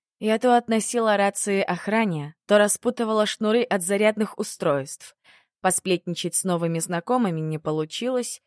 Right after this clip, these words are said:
особой разговорчивостью здесь никто не отличался. Люди прекрасно понимали, что им платят за молчание.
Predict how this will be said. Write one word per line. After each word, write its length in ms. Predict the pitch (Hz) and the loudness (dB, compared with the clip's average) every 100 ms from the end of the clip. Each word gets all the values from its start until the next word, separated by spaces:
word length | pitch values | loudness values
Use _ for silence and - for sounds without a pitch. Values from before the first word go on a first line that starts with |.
| _ _ | _ _
особой 480 | - 233 320 277 262 | -6 2 2 4 2
разговорчивостью 1000 | 233 202 202 233 220 226 196 - 196 | 0 2 2 2 -2 -6 -6 -6 -6
здесь 360 | 175 185 220 - | -6 -2 -4 -2
никто 340 | 190 - 190 | -8 -2 0
не 200 | 196 196 | 0 0
отличался. 880 | 185 190 196 - 185 151 - 147 - _ _ _ | 0 -2 -8 -2 -2 -2 -6 -8 -10 _ _ _
Люди 340 | - 202 190 190 | 2 4 4 0
прекрасно 640 | - 220 233 202 156 165 | -4 -4 0 0 0 -4
понимали, 540 | - 160 165 196 190 156 | -4 -4 -2 0 0 -2
что 200 | - 160 | -2 -4
им 140 | 151 | -4
платят 400 | - 160 156 156 | -2 -2 0 -2
за 120 | 165 | -2
молчание. 800 | 165 175 180 202 170 147 139 139 | 0 -2 -4 -2 -2 -2 -8 -10